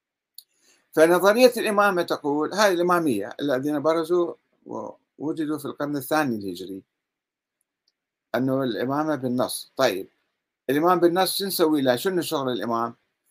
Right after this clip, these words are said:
الإمام هو يقود الأمة الإسلامية. طيب، وبعد؟ وعل-، عنده علم من الله، فما يصير إمام الله يعينه وما عنده علم. كلها فرضيات خيالية، يعني، ويسووا لها أحاديث،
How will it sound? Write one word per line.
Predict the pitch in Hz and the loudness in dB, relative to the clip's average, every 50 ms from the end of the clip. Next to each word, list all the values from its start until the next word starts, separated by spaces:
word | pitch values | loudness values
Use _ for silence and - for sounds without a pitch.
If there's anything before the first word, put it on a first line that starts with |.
| _ _ - | _ _ -6
الإمام | 123 123 120 135 147 147 139 127 | -4 -4 -2 -2 -2 -4 -4 -6
هو | 127 143 139 139 143 143 143 143 143 - _ _ - | -6 -6 -4 -2 -2 0 -2 -2 -4 -8 _ _ -12
يقود | - 123 143 - - 190 196 | -8 -8 -6 -2 0 0 2
الأمة | 180 170 135 123 147 139 131 | 2 2 2 0 -2 -2 -4
الإسلامية. | 123 120 - - 127 120 120 123 123 123 131 _ _ _ _ _ _ _ _ _ | -4 -6 -8 -8 -8 -6 -6 -8 -10 -10 -14 _ _ _ _ _ _ _ _ _
طيب، | - 208 180 170 - - _ _ - | -4 -2 -2 -4 -6 -12 _ _ -8
وبعد؟ | 135 127 156 143 151 139 127 131 _ _ _ _ _ _ _ _ _ _ _ _ _ _ _ _ _ _ - | -2 0 2 2 2 0 -6 -8 _ _ _ _ _ _ _ _ _ _ _ _ _ _ _ _ _ _ -8
وعل-، | 127 120 - 160 190 208 - - | -6 -2 2 4 4 2 2 0
عنده | 165 170 170 156 139 | -2 -2 0 0 0
علم | 131 190 202 202 | 0 0 -2 -2
من | 190 190 196 196 | -2 -2 -2 0
الله، | 190 170 156 143 120 113 120 - _ _ _ _ _ _ | -2 -2 0 -2 -2 -2 -4 -10 _ _ _ _ _ _
فما | - 95 98 123 | -14 -8 -4 -2
يصير | 160 175 - 208 208 - - 160 | -2 -2 0 0 0 0 0 0
إمام | 156 165 180 185 175 147 123 - | 0 2 2 2 2 0 0 -2
الله | - 156 160 156 | -2 0 2 2
يعينه | 156 151 135 139 180 202 208 202 190 170 147 135 - - | 4 4 4 2 2 0 0 0 0 0 -2 -2 -2 -2
وما | 139 151 175 175 | 0 0 0 2
عنده | 175 156 147 147 139 | 2 2 2 2 2
علم. | - 143 139 135 131 127 _ _ _ _ _ _ _ _ _ _ _ _ _ _ | 4 4 2 2 0 -2 _ _ _ _ _ _ _ _ _ _ _ _ _ _
كلها | - 214 226 214 | -2 0 2 2
فرضيات | 180 190 175 170 160 165 165 165 180 180 151 - | 2 2 2 2 2 2 2 2 4 2 2 0
خيالية، | - - 139 120 120 120 123 143 151 131 107 92 | -2 -2 0 0 2 2 2 2 2 0 0 -2
يعني، | 87 82 80 90 92 - - _ _ _ _ _ | -2 -8 -12 -16 -20 -20 -20 _ _ _ _ _
ويسووا | - 170 175 170 196 185 214 233 233 | 6 6 6 6 6 4 6 6 6
لها | 208 170 | 6 4
أحاديث، | 135 - - 175 180 170 196 208 190 175 | 2 0 0 0 0 0 2 2 0 0